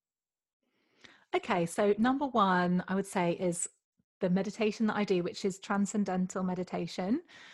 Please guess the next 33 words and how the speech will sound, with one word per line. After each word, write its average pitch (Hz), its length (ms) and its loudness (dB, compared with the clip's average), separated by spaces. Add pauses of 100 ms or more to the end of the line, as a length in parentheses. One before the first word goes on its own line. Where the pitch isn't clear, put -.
(400)
And 180 680 4 (200)
this 196 240 -2
is 190 120 0
a 202 40 -6
type 196 180 0
of 190 60 0
meditation 175 1000 -2
where 170 640 0 (360)
you 175 640 0
have 202 140 -2
a 196 40 0
mantra 220 540 -2 (340)
and 180 160 4
you 185 120 2
sit - 460 -4
quietly 214 340 2
for 214 100 -2
twenty 214 220 4
minutes 208 380 4
and 208 120 4
you 196 80 2
say 196 240 -2
your 202 80 2
mantra 202 300 -4
to 202 80 -4
yourself. 185 520 -2 (520)
And 208 480 6
it's 220 180 2
not 254 180 2
something 233 220 0
that 214 140 0
you 220 80 0
can 202 360 2